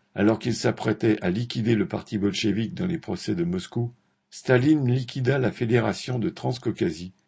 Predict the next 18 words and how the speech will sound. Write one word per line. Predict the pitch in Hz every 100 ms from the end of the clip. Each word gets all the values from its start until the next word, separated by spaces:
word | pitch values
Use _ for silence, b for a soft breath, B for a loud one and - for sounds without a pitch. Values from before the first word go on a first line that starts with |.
| _
en | -
la | 110 110
divisant | 104 107 101 101 123
en | 92
trois | - 110 107
républiques. | 92 92 87 87 - - _ _ _ _ _ _ _
Et | 98
durant | 101 127 135
la | 127
Deuxième | 107 107 110 110
Guerre | 107 107
mondiale, | 104 98 110 123 110
il | 117 117
alla | 110 107
jusqu'à | 120 107 - 101
déporter | 95 98 90 -
certains | 104 95 - 98
peuples, | 98 95 - -